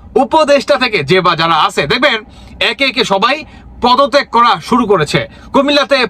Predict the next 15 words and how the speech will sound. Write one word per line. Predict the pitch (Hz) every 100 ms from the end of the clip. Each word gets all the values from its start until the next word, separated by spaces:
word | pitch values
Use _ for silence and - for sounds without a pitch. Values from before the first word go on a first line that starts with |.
| 214
পনেরো | 226 233
জনের | 214 226 214
পদত্যাগ, | 226 226 240 - - - -
উল্টো | 214 -
দিকে | 233 240 226
আপনার, | 180 190 214 208 196 147 - - -
আহ, | 160 175 170 156
কি | -
বলে, | 277 571
এই | 247 156 170 180 160 131 - - -
আমাদের | - 185 262 233
বাংলাদেশের, | 165 131 196 233 214 254 226 233
আহ, | - - 160 165 156
নিরাপত্তা | 143 233 269 269 247 208
উপদেষ্টা, | 208 220 202 180 196 127